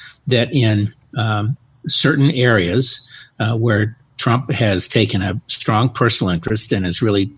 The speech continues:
put his people in place, you are seeing, um, big changes, uh, whether it is in our approach to the Iranians or to the Russians or, uh,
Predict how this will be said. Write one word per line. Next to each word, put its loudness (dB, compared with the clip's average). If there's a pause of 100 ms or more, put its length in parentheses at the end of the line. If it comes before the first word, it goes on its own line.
(140)
put 2
his 2
people 0
in 0
place, -2
you 4
are 2
seeing, 2 (320)
um, -2
big 2
changes, -2
uh, -2
whether 0
it 0
is 2
in 2
our 0 (220)
approach 0
to 2
the 0
Iranians 2
or -2 (100)
to -4
the -4
Russians 2
or, -4 (480)
uh, -2